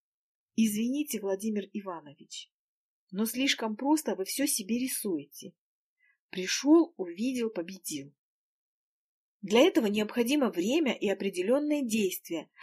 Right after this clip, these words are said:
порой не слишком тактичные. А потом, мой гонорар не всех устраивает. Таня, если я к вам обратился, вы уже должны были сделать вывод, что с гонораром проблем не будет.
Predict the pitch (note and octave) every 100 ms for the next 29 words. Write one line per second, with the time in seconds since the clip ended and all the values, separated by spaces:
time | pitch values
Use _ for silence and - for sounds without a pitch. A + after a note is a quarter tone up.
0 | - - - F3+ C4 E4 E4 G3 G#3 G#3+
1 | - F#3+ - A#3 A3+ B3 - A3+ - F3
2 | - C3+ _ _ _ _ _ G3 G#3+ B3+
3 | A3 D#3+ E3 _ _ _ _ _ _ _
4 | G3+ A3 G#3 F#3+ F#3+ G#3+ D#4+ G4 - G3
5 | G#3 - F#3 C4+ - F3 D3 C#3+ B2 D3+
6 | E3 _ _ _ _ _ _ _ _ _
7 | _ _ _ _ _ G#3+ D#3+ D3 - _
8 | _ _ _ _ _ F#3+ B3+ E4 C#4 B3+
9 | C4 C4+ B3 G#3+ G3 G3+ D#4 E4+ E4 D#3
10 | - - - - G3+ C#4+ C#4 C#4+ D4 C#4
11 | G#3 E3+ D#3+ E3 E3+ F#3 E3+ D#3+ F#3+ E4
12 | C#4 - - - _ _ - - B3+ G#3
13 | F#3+ G3+ G#3+ C#4 D#4 E3+ - _ _ F3+
14 | F#3 G3 C#4 A#3+ A3+ G#3 E3 - -